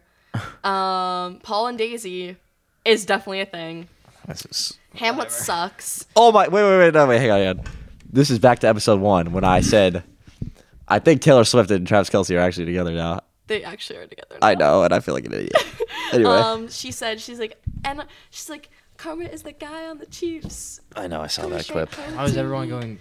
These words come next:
Speaker 3: like,
Speaker 2: Um,
Speaker 3: crazy over that?
Speaker 1: 'Cause
Speaker 2: but
Speaker 1: it's
Speaker 2: yeah.
Speaker 1: Taylor Swift.
Speaker 2: It's Taylor Swift.
Speaker 1: Anyway, um,
Speaker 2: It, life,
Speaker 3: Ask more
Speaker 2: living life
Speaker 3: questions.
Speaker 2: is whatever you want to.
Speaker 1: Yeah.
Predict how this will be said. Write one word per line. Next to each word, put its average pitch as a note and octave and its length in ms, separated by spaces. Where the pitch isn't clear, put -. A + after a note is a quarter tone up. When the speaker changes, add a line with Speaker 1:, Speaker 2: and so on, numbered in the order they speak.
Speaker 3:
like, G#2 180
Speaker 2:
Um, G#3 220
Speaker 3:
crazy F#3+ 240
over G3 160
that? G3 280
Speaker 1:
'Cause A2 160
Speaker 2:
but A2+ 60
Speaker 1:
it's - 160
Speaker 2:
yeah. - 60
Speaker 1:
Taylor C#3+ 200
Swift. G2+ 300
Speaker 2:
It's - 80
Taylor F4 240
Swift. G2+ 320
Speaker 1:
Anyway, B2 320
um, D#3 280
Speaker 2:
It, C4 280
life, C4 180
Speaker 3:
Ask C4+ 160
more D#4 60
Speaker 2:
living - 140
life C4 80
Speaker 3:
questions. D4 240
Speaker 2:
is - 40
whatever C4+ 220
you C#4 120
want B3 200
to. D4 340
Speaker 1:
Yeah. A2+ 240